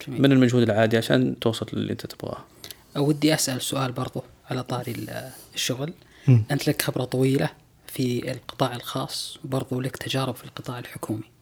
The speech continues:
Speaker 1: أنت شايف الوضع حاليًا إنه أغلب الوزارات والجهات الحكومية صار عندهم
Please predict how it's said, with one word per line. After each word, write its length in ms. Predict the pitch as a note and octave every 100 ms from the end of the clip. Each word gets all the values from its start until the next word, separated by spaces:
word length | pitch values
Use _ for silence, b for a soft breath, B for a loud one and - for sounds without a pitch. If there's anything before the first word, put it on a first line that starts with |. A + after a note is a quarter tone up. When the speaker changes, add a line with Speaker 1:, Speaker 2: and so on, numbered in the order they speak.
| _ B B B B B B
Speaker 1:
أنت 100 | C#3+
شايف 220 | E3 E3
الوضع 220 | E3 D#3+
حاليًا 560 | D3+ - C#3+ D#3 D#3 C#3+
إنه 220 | C3+ C3+ D3+
أغلب 340 | D3 C3+ B2+
الوزارات 800 | B2+ C3 B2 B2+ C#3+ E3 - - - - B B B B B
والجهات 440 | - C3+ C3 C#3+ C3+
الحكومية 380 | B2+ B2+ D3 C#3+
صار 200 | C3+ B2
عندهم 460 | D3 C3+ A#2+ B2